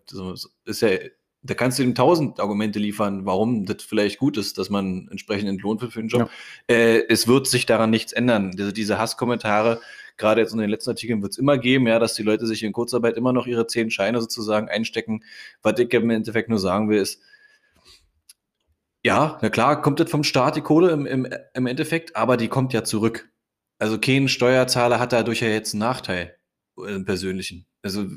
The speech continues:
Speaker 1: Lufthansa muss ja dafür sorgen, die Scheiße wieder reinzuholen, das wieder zu erwirtschaften, dann wird das alles schön zurückgezahlt und zwar mit Gewinn. Fertig.
Speaker 2: Ja,
Speaker 1: Und
Speaker 2: da,
Speaker 1: dann
Speaker 2: also, äh, das, das, äh, ja, ich glaube, wo, wo viele Leute ein Problem mit haben, ist, dass, ähm, ja auch, äh, Personal gekündigt wurde bei der Lufthansa, ne?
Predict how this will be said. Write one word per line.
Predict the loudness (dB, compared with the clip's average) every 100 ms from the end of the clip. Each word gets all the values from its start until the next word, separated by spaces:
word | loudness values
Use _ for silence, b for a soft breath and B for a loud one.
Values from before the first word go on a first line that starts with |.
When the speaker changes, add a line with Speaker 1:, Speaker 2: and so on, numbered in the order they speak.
| 0
Speaker 1:
Lufthansa | 0 0 0 2
muss | 4 2
ja | 4 2
dafür | 2 0
sorgen, | 0 2 2 2
die | -2
Scheiße | -4 -4 -4 -2
wieder | -2 0
reinzuholen, | -2 0 2 4 2 0 B B B -4
das | 0
wieder | 4 4
zu | 4 0
erwirtschaften, | 2 2 2 -2 -2 -2
dann | 2
wird | 0
das | 2
alles | 2 2
schön | 6 6 6 -2 -8 -20 _
zurückgezahlt | -2 0 0 0 2 0
und | 0
zwar | 0 2
mit | 4
Gewinn. | 2 0 -2 -4 _ _ _
Fertig. | -2 -2 -4 -2 0
Speaker 2:
Ja, |
Speaker 1:
Und | 0 4
Speaker 2:
da, | 6
Speaker 1:
dann | 6
Speaker 2:
also, | 4
äh, | 2 -2 -2
das, | 2 2 2 2
das, | 2 2
äh, | 0 2 4
ja, | 6 6 6 2
ich | 4
glaube, | 6 6 4
wo, | 2 2 0
wo |
viele | 0 4 8
Leute | 8 6
ein | 0
Problem | -2 0 2 2
mit | 0
haben, | 2 2 2
ist, | -2 -4 0
dass, | 0 0 -4 -4
ähm, | 0 2 2 2 2
ja | 4
auch, | 4 2 0 -4
äh, | 0 0
Personal | 0 0 0 0
gekündigt | 0 2 2 2 0
wurde | -4 -2
bei | -6
der |
Lufthansa, | -6 -10 -6 -6 -4
ne? | -6